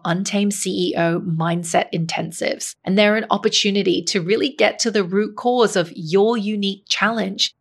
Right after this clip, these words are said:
and really get out from underneath it and realize, "Okay, this is the belief I have," and actually upgrade it so that you can move forward, not from a place of should, but from a place of, "Yeah, I know that that old belief, that's not me anymore.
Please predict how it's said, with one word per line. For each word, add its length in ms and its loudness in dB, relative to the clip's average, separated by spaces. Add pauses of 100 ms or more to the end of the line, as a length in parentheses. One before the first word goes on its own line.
and 120 -2
really 200 4
get 460 2
out 260 4
from 300 0
underneath 580 0
it 220 2
and 180 0
realize, 540 2 (160)
"Okay, 460 0 (160)
this 240 2
is 140 -4
the 60 4
belief 380 2
I 80 2
have," 560 0
and 200 -10
actually 540 -4
upgrade 600 2
it 240 2 (100)
so 180 -2
that 140 2
you 180 -2
can 240 -2
move 180 -4
forward, 440 0 (100)
not 220 2
from 160 -4
a 60 0
place 320 -2
of 100 -2
should, 460 4 (280)
but 140 -4
from 220 2
a 60 2
place 340 2
of, 240 0
"Yeah, 320 2
I 80 0
know 260 2
that 240 -2
that 240 2
old 240 2
belief, 480 0 (280)
that's 280 0
not 180 -2
me 160 -2
anymore. 580 0